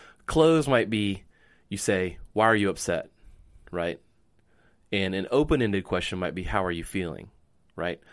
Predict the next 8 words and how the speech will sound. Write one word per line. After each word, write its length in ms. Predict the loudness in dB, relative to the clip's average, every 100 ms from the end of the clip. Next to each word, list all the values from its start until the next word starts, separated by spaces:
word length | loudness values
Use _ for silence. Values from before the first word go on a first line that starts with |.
| -20
So 220 | -6 -4 -4
close 480 | -2 0 2 0
would 80 | -4
be, 220 | -6 -8 -12 _ -4
"Was 180 | -2 0
work 180 | -2 -2
stressful 600 | 0 0 0 -2 -2 -6 _ _ _ _ _ -4
again?" 460 | -2 2 2 0